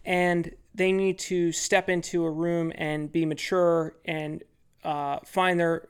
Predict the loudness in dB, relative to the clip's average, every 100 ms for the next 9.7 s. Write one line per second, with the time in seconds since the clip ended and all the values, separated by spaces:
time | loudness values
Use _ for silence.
0 | -2 4 6 6 4 0 -4 -16 -20 -20
1 | -8 -2 0 -2 -4 -6 -6 -6 _ _
2 | 0 4 6 6 6 2 2 2 0 -6
3 | -2 4 6 8 6 4 -2 -6 -4 -2
4 | 0 0 0 2 2 2 2 0 -2 -4
5 | -4 -4 0 2 4 2 -2 -6 -6 -4
6 | 0 2 0 -2 -8 -8 -6 -4 -6 -6
7 | -8 -8 -12 -18 -20 -20 -20 -6 -2 0
8 | -2 -2 0 4 4 6 4 4 -2 -4
9 | 0 2 2 0 0 -2 -6